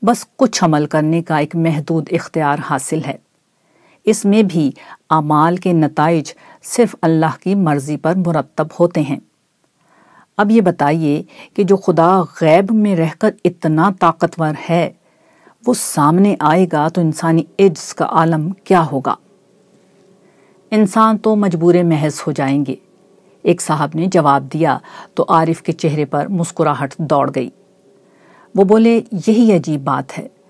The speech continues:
इंसान अगर मोमिन हुआ तो वो दिन उसके इज्ज का नहीं, बादशाही का दिन होगा। बादशाह भी ऐसा कि जो वो मांगेगा मिलेगा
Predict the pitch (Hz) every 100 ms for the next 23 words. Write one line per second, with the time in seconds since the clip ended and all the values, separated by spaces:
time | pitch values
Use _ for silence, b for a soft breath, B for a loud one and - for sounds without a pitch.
0 | b b b b 170 160 - 151 151 -
1 | 160 170 151 147 147 139 - 170 143 b
2 | b b b - 151 156 160 156 156 -
3 | 165 - 185 - 175 - - 190 185 180
4 | 196 135 b b b b 170 156 143 -
5 | 170 151 156 160 147 143 139 156 151 135
6 | - _ _ b b b b b 156 151
7 | 147 - 160 147 147 147 - 170 175 151
8 | 151 - b b _ 220 165 160 190 180
9 | 165 180 147 143 143 175 147 123 - -
10 | 196 170 131 120